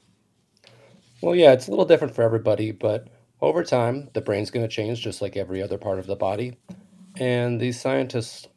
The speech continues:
uh, of the study looked at over one hundred and forty-four studies conducted over the past few decades,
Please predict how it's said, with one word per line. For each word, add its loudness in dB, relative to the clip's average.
uh, 0
of -8
the -8
study -2
looked -4
at -6
over -6
one -4
hundred -4
and -6
forty-four -4
studies -6
conducted -16
over -4
the -6
past -8
few -6
decades, -8